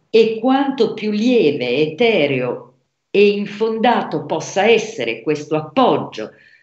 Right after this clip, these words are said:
di Perseo, tanto più forte e tanto più potente la propria azione.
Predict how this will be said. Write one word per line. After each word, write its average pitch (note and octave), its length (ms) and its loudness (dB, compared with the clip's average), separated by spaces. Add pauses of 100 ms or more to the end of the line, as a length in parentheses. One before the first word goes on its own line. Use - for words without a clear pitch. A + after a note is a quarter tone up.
(120)
di - 260 -4
Perseo, A#3+ 760 2
tanto A#3+ 560 -2
più F#3+ 160 -6
forte F#3+ 640 -2
e C3+ 80 -4
tanto A3+ 400 -2
più G#3+ 180 -6
potente A#3 600 0
la B3+ 140 2
propria - 400 -4
azione. - 600 -8